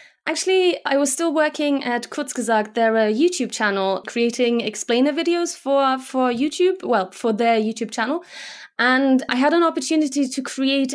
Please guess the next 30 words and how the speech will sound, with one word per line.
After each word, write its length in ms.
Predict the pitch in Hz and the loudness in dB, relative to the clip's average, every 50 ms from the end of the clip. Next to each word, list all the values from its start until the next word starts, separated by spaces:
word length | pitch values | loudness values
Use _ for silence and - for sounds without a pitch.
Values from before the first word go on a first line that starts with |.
| 277 - | -4 -2
a 340 | 240 240 240 233 233 233 | -2 0 2 2 2 0
Skillshare 460 | 220 226 - - 277 277 269 - 269 262 | -2 -4 -4 -2 -2 -2 -2 -2 -4 -2
class 320 | - 262 240 233 - - | -2 -2 -2 -2 -4 -6
for 140 | - - 220 | -6 -6 -4
them, 600 | 190 226 240 233 226 214 208 208 202 214 214 214 - - - _ _ _ _ - _ _ | 0 0 0 2 2 2 0 0 0 -2 -4 -8 -16 -20 -20 _ _ _ _ -20 _ _
explaining 800 | - 233 254 - - - 262 262 269 262 254 254 247 233 208 185 | -4 -4 -4 -4 -2 2 2 4 4 4 4 4 4 2 0 0
their 240 | 185 254 254 262 262 | 2 2 4 4 2
animation 520 | 240 226 240 233 226 220 226 220 - 226 220 | 2 0 0 2 2 2 2 0 0 -2 -2
style 580 | - - - 214 208 214 208 208 208 208 208 | -2 0 0 0 2 2 4 4 2 2 0
to 520 | 208 - - 233 226 220 220 214 214 208 190 | -2 -4 -4 -2 0 0 0 0 0 -2 -2
their 520 | 175 202 202 196 196 190 190 185 185 - - 220 | -2 0 0 2 2 2 0 0 -2 -6 -10 -14
followers. 640 | - - 247 262 311 285 214 - - 214 214 208 - - - - - - - - - _ - | -6 -2 0 0 2 0 0 -2 -2 -4 -4 -4 -8 -12 -16 -20 -20 -20 -20 -20 -12 _ -2
And 180 | 220 233 247 262 | 0 2 4 2
that's 140 | 277 277 - | 2 2 0
the 80 | 311 | -2
first 240 | 269 302 269 254 262 - | 0 2 0 2 2 2
time 220 | 262 247 247 240 | 2 2 2 2
I 80 | 226 220 | 0 -2
did 240 | 208 233 269 294 | 0 0 0 2
a 60 | 285 277 | 2 0
Skillshare 480 | - - 226 196 202 - 180 156 196 | 0 0 0 0 0 -2 -2 -4 -4
course, 320 | - - - 190 220 214 - | -4 0 0 0 0 0 -2
and 100 | - 220 226 | -4 -4 -2
I 60 | 233 | -2
really 600 | 226 220 190 196 220 233 247 240 233 240 233 240 | -2 -2 -2 -2 -2 0 0 2 2 0 0 0
loved 400 | 214 196 196 196 196 190 185 180 | 0 0 2 2 0 0 -2 -4
it. 320 | 185 - - 208 - - - _ _ | -6 -6 -6 -8 -10 -12 -18 _ _
I 100 | 214 208 | -4 -4
really 560 | 208 214 208 202 214 220 254 262 277 285 277 | -2 -4 -4 -4 0 2 4 4 4 4 2
enjoyed 640 | 247 233 226 190 220 233 233 240 240 247 247 247 - | 2 2 0 2 2 4 4 6 4 4 2 0 -4